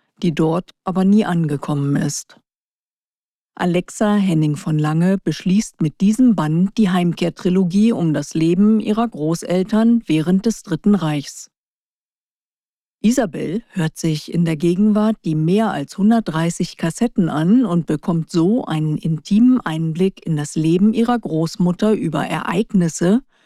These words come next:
über die nach Kriegsende nicht mehr gesprochen wurde. Das Finale bringt die letzten beiden Jahre des Zweiten Weltkriegs aus Sicht einer Zivilistin näher. Clara merkt man die Erschöpfung,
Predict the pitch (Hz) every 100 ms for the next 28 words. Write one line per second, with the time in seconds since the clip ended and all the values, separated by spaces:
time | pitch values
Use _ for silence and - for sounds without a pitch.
0 | _ _ _ - 190 196 180 220 226 214
1 | 208 - - 294 294 - - 170 156 160
2 | 214 277 - 311 262 - - 156 180 -
3 | 247 247 214 156 147 151 143 _ _ _
4 | _ _ _ _ _ _ _ _ _ -
5 | 165 - - 165 160 233 294 185 165 156
6 | 156 - 156 147 160 - - 190 170 165
7 | 175 175 160 165 185 202 175 - - 170
8 | 175 175 165 156 - - 202 - - -
9 | 160 - 214 - - - 156 156 - -
10 | 180 202 214 - 170 160 151 151 170 165
11 | - _ _ _ _ - 190 185 214 220
12 | 208 165 160 - 170 170 156 165 196 190
13 | - 196 196